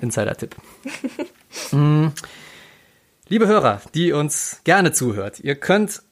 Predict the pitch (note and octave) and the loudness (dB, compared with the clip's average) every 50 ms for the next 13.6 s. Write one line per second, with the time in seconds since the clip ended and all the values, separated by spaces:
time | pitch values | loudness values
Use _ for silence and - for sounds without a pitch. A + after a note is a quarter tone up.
0 | _ _ - F3 F3 F#3 G#3 G#3+ - - - - - - _ _ _ _ _ _ | _ _ -6 -2 2 2 4 2 2 0 -6 -10 -14 -18 _ _ _ _ _ _
1 | _ _ _ - - _ _ _ _ - - - - D3+ E3 D#3+ D#3 C3+ D3 E3 | _ _ _ -20 -20 _ _ _ _ -20 -6 -2 0 2 2 2 2 2 4 4
2 | F#3+ G3+ - - C#3 C3 C3+ C3+ C3 C#3 - - C3 - D3 C#3+ C#3+ C#3+ C#3 C#3 | 4 2 2 0 -2 0 2 2 2 0 0 -2 -2 0 2 2 2 2 0 0
3 | - - E3 D3 B2+ A#2 G#2 G#2 A2+ A#2+ A2+ C3+ D3+ D#3+ D#3+ D3+ C#3+ C3+ - - | 2 0 0 2 0 -2 -2 -2 -4 -2 0 0 0 0 0 -2 -4 -6 -4 0
4 | D3+ D3+ D#3 C#3+ C#3+ C#3 D3 - D#3+ F3 - D3 - C3 - - E3+ E3+ D3 B2+ | 2 2 4 4 4 2 2 2 2 2 2 0 -2 -2 0 0 2 4 4 4
5 | A#2 - B2 G#2+ G#2 G2+ G2 G2+ - - - - A#2+ A#2 A#2 A2+ B2 C3 C3+ C#3+ | 2 2 0 0 0 -2 -2 -4 -6 -6 -4 0 0 2 4 4 4 6 6 6
6 | D3 D3 C#3+ C#3+ C#3+ C#3 C3 B2 B2+ B2+ B2+ B2+ - - - C#4 - - A3+ G#3 | 6 6 4 4 4 4 4 4 6 6 6 4 2 2 -2 -4 -2 0 0 2
7 | G#3 - F#3+ E3+ G#3 A3 G#3+ G3+ G3+ G3 G3 G3 G3 G3+ A3 G#3+ - - F#3+ F3+ | 2 0 -2 0 0 0 0 -2 0 0 0 2 2 0 0 -2 -4 -2 0 0
8 | F3+ G#3 G#3+ A#3 A#3 B3 C#4+ D#4+ F4 F4 - - C#3+ D3 - A#2+ A2 A2 A2+ - | 0 0 0 0 0 0 0 0 -2 -2 0 0 0 2 2 0 -2 -2 -2 -6
9 | - _ _ _ _ _ _ _ - - G3 F#3+ F#3 F#3 F#3+ G3 G3+ G#3+ G#3+ G#3+ | -12 _ _ _ _ _ _ _ -8 -6 -6 -6 -2 2 2 4 6 4 4 2
10 | - - G3 F#3+ F#3 - - G#3+ G3+ F#3+ F#3 F#3+ F3+ F3+ F#3 F3+ F#3 F3+ F#3 - | 0 -2 -2 -2 -2 -4 -6 -6 -4 -2 0 0 0 0 -2 -2 -4 -4 -6 -6
11 | - F3+ F3+ F#3 F#3 G3 A3 D4+ - E3 - - D3 C#3 B2+ D#3 E3 F#3 F3+ - | -4 -4 -4 -2 -2 -2 -2 0 0 0 2 2 2 2 2 2 2 2 2 -2
12 | - - - - _ _ - - - - - - - - D3 D3 - E3 F3 E3 | -4 -6 -8 -12 _ _ -8 -8 -8 -8 -12 -12 -8 -4 -4 -2 0 0 2 2
13 | D#3+ D#3+ F3 D#3+ A#2+ A2+ A#2 A2+ A2 G#2+ A2 | 4 4 4 4 4 4 2 2 2 0 -4